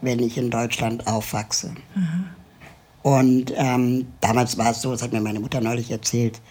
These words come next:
Speaker 1: ähm, kosteten Ultraschall-, äh, Untersuchungen in Südamerika einfach Geld.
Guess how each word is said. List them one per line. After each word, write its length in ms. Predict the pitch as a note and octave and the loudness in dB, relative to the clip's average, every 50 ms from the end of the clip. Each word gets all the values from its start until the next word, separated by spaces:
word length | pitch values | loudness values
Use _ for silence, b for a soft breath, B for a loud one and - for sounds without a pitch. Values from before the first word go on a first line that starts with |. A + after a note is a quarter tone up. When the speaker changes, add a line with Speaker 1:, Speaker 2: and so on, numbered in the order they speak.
| b b b b b b b b b - - | b b b b b b b b b -4 -2
Speaker 1:
ähm, 440 | A#2 A#2 A2 G#2+ A2+ A2 G2 G2 - - - _ _ _ _ _ _ - | 0 2 2 2 2 2 0 -2 -4 -10 -20 _ _ _ _ _ _ 0
kosteten 560 | G#2+ A#2+ A#2 - - C#3+ A#2 - A#2+ A#2 - - - - _ - | 2 2 2 2 2 2 4 4 2 2 2 0 -6 -6 _ 2
Ultraschall-, 680 | D3+ D3+ - - - C3 - - A2+ B2 A2+ A2 A#2+ B2 - - - _ _ _ _ _ _ _ _ _ - - | 2 2 2 2 0 2 2 2 0 0 0 0 0 -2 -8 -14 -20 _ _ _ _ _ _ _ _ _ -12 -6
äh, 140 | - A#2+ A2+ A2 | -2 0 0 0
Untersuchungen 680 | - B2 B2+ A#2+ A2 A2 C#3 A#2 - D3 C3+ A#2 G#2 | 0 0 0 -2 -2 -2 -2 -2 -2 0 0 0 0
in 140 | G2+ A#2 A#2 | 0 0 -2
Südamerika 540 | B2 A#2 A#2+ A2+ A#2 A#2+ A#2+ A#2+ A#2+ - - | -2 -2 0 0 0 -2 -2 -4 -4 -4 -4
einfach 260 | D3 C#3+ - A#2 - | -4 -4 -6 -4 2
Geld. 340 | - D#3+ D#3+ D#3 D3+ - | 4 6 6 6 4 0